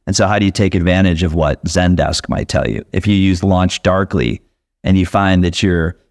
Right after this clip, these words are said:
feature flagging things on and then frequently turning them off, well, that's, that's a signal perhaps that something that is creating a candidate for a feature flag on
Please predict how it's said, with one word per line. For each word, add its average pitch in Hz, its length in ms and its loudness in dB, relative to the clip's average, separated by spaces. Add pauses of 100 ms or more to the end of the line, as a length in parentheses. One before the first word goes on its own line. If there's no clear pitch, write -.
(100)
feature 131 280 2
flagging 98 440 0
things 90 320 0
on 147 540 2
and 92 180 2
then 87 220 2
frequently 95 580 0
turning 117 460 2
them 87 220 0
off, 87 420 -4
well, - 100 0
that's, 107 320 -2 (100)
that's 104 240 -2
a 101 40 -4
signal 107 480 0
perhaps 85 460 -4
that - 180 -8
something 107 640 0 (300)
that 98 80 0
is 90 100 -2
creating 104 380 0
a 85 80 0
candidate 131 640 0
for 87 240 -2
a 82 40 -2
feature 104 340 -2
flag 87 420 0 (100)
on 113 480 2